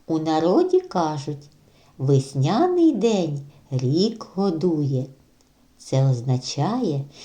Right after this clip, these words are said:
що навесні не можна баритися зі справами, якщо бажаєш, щоб восени вродив добрий врожай. Які ж справи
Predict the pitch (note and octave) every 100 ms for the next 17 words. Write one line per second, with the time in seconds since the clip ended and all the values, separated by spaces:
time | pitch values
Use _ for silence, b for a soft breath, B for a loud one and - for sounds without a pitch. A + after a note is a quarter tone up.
0 | B - - D#3+ E3 F3 F#3+ F#3 - G3
1 | B3 C4 A3+ G#3 D4+ D#4 D4+ C4+ A#3+ A#3
2 | G#3+ F3+ D#3+ D#3 E3 D#3+ E3 - - E3+
3 | F3+ D#3+ C3 C3 A#2+ - _ _ _ _
4 | _ C#3+ D#3+ D#3 - - D#3 C#3 C3 C3+
5 | F3 D4+ B3 D3+ C#3 - b b - C#3+
6 | C#3 C#3+ C3+ - C3 C#3 F3+ D#4+ C#4+ B3+
7 | A3 A3+ A#3 A3+ - - C3+ C3+ E3 A3
8 | G3+ F#3+ E3+ D3+ D3 C3+ C3 A#2+ B2+ _
9 | _ _ _ _ _ b b b b C#3
10 | B2+ C3 E3 G3 - - - - F4+ D#4+
11 | E3 C#3+